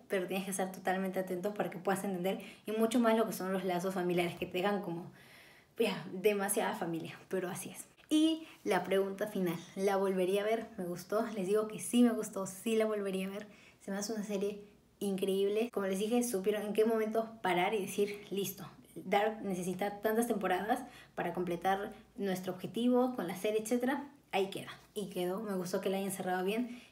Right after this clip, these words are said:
que hayan abarcado bien los temas, que le hayan dado el tiempo a los temas. Y sí, tuvo uno que otro detalle que siento que pudieron haberlo pulido mejor, pero de ahí es increíble. La fotografía que maneja Dark es muy buena. Los actores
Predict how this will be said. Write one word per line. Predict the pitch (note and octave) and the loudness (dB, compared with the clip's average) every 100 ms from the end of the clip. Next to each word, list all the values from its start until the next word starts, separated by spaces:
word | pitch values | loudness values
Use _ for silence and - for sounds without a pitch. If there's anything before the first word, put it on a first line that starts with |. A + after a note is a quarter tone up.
| _ | _
que | F#3+ | -2
hayan | G3 | 0
abarcado | G3 F3+ F#3 F#3 F#3 F#3+ | 0 0 4 4 4 0
bien | G3 A3 | 4 4
los | G#3+ G#3+ | 4 0
temas, | G3+ F#3+ F#3 F#3+ | -2 0 0 -2
que | - F3+ | -4 0
le | F#3 | 2
hayan | F#3+ | 2
dado | G3+ G3 | 2 0
el | F3+ | 0
tiempo | - A3+ B3 B3 A3 F#3 | -4 2 6 6 6 0
a | F#3 | 0
los | F3+ F3 | -2 -2
temas. | - G3 A#3 B3+ - - - | -2 0 0 -2 -8 -18 -4
Y | B3 A#3+ | 4 4
sí, | D4 D4 - | 4 -2 0
tuvo | C4 A#3+ | 6 8
uno | C4 C4 B3+ | 8 4 2
que | A#3+ | 0
otro | G#3+ A3 | 0 0
detalle | G#3+ G3 G3 G#3 | 0 0 -2 -2
que | F#3+ F#3 - - | -4 -6 -10 -16
siento | - - A3+ A#3 B3 | -8 -2 0 0 0
que | |
pudieron | G3+ F#3+ F#3+ G3+ | -2 -2 0 0
haberlo | F#3+ G3 F#3+ - | 0 0 -2 -6
pulido | - G3 F#3+ G3+ | -2 0 2 0
mejor, | G3+ - D4 - - - - _ | -2 -2 -2 -2 -12 -20 -20 _
pero | F#3+ F3+ E3+ - - _ - | -4 -2 -2 -8 -20 _ -6
de | F#3 | -2
ahí | F#3 G#3 | 0 0
es | A3 - - | -2 -4 -6
increíble. | G3+ F#3+ G3 F3+ F3 - - | -2 0 2 2 -2 -6 -6
La | F#3 | -4
fotografía | - F#3 F#3 F#3 - G3+ G#3+ | -4 -2 -2 -2 -4 -2 0
que | G#3+ | 0
maneja | F#3 F3 - F#3 | 0 0 0 2
Dark | F3+ A3 - - - - | 2 2 -4 -12 -20 -8
es | F#3+ F#3+ - - - | -4 -4 -8 -18 -6
muy | A#3 A3+ | 2 4
buena. | G#3 F3 G3 | 4 0 -2
Los | F3+ F#3+ F#3+ | -2 -2 -2
actores | F#3+ - G3 G3+ A#3 - | -6 -4 -2 0 -2 -4